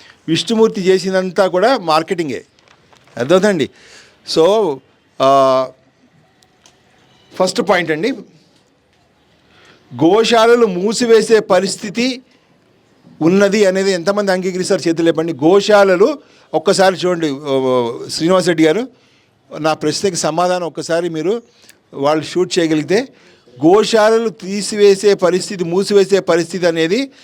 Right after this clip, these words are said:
నైంటీ పర్సెంట్ above చేతులు పైకి లేపారు. దించండి అమ్మా.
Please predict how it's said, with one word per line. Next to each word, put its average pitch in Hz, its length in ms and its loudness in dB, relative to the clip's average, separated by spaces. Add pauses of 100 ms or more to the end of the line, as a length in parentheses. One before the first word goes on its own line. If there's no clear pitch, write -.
(280)
నైంటీ 190 560 -2
పర్సెంట్ 190 560 -2
above 185 380 2
చేతులు 175 200 0
పైకి 156 220 2
లేపారు. 120 340 0 (1080)
దించండి 147 300 -2
అమ్మా. 92 140 -14